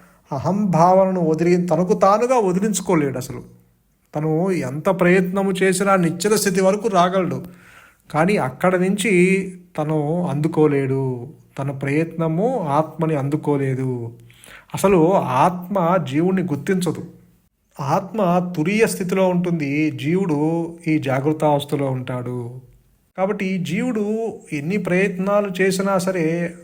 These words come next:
ఆత్మ తనకు తానుగా తెలియబడుతుందే తప్ప ఈ జీవుడు వ్యక్తిత్వాన్ని నిలుపుకొని ఆత్మని ఎప్పటికీ పొందలేడు.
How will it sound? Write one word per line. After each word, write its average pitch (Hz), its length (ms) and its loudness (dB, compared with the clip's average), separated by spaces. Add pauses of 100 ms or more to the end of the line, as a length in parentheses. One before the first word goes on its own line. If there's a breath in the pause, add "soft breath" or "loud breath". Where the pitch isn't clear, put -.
ఆత్మ 165 880 -2 (120)
తనకు 175 320 0
తానుగా 196 500 2
తెలియబడుతుందే 185 880 0
తప్ప 151 540 0 (840 loud breath)
ఈ 190 100 -6
జీవుడు 196 500 -4
వ్యక్తిత్వాన్ని 208 920 0
నిలుపుకొని 190 800 0 (100)
ఆత్మని 180 840 0
ఎప్పటికీ 170 460 -2
పొందలేడు. 139 960 0